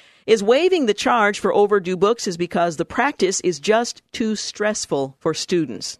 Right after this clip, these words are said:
Expecting them to behave responsibly, to make a commitment and keep it, is just too much to expect. It's stressing the students out.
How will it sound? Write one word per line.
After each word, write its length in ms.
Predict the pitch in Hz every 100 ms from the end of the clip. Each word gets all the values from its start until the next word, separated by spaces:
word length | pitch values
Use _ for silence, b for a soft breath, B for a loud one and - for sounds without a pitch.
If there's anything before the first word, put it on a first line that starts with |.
| _
Expecting 600 | 185 - - 247 - 226
them 220 | 208 202
to 380 | 208 - 175 160
behave 480 | 151 160 185 196 175
responsibly, 800 | 208 - 170 160 - 151 170 220 - _
to 120 | -
make 180 | 185 190
a 80 | 196
commitment 520 | - 170 170 202 202
and 120 | 180
keep 240 | - 170 151
it, 200 | 170 - _
is 180 | 185 175
just 440 | - 226 226 -
too 160 | - 233
much 260 | 196 165 -
to 100 | 170
expect. 480 | - - 156 156 -
It's 220 | 170 -
stressing 480 | - 185 185 185 170
the 80 |
students 440 | 165 - 151 156 -
out. 320 | 175 160 -